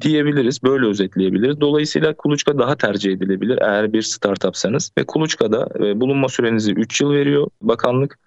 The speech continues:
Burada da bir de ön kuluçka kavramı var. O da hiçbir projeniz yok, hiçbir firmanız yok, sadece fikriniz var. Geliyorsunuz, e, bizim ön kuluçkada hızlandırıcı programlarımıza katılıyorsunuz ve kuluçka merkezinde yer almanız, şirketleşmeniz için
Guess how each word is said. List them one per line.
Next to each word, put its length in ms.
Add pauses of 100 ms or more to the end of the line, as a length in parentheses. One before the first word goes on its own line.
Burada 320
da 100
bir 180
de 40
ön 260
kuluçka 360
kavramı 520
var. 160
O 140
da 160 (100)
hiçbir 460
projeniz 500
yok, 200 (100)
hiçbir 420 (280)
firmanız 480
yok, 260 (140)
sadece 440
fikriniz 500
var. 200 (220)
Geliyorsunuz, 600 (120)
e, 140
bizim 200
ön 180
kuluçkada 640
hızlandırıcı 640
programlarımıza 760
katılıyorsunuz 680 (340)
ve 220
kuluçka 420
merkezinde 520
yer 180
almanız, 420
şirketleşmeniz 920
için 340